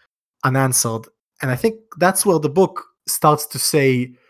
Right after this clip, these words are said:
really interesting things about mental health and authenticity.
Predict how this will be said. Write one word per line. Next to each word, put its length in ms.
really 360
interesting 440
things 320
about 480
mental 320
health 400
and 340
authenticity. 880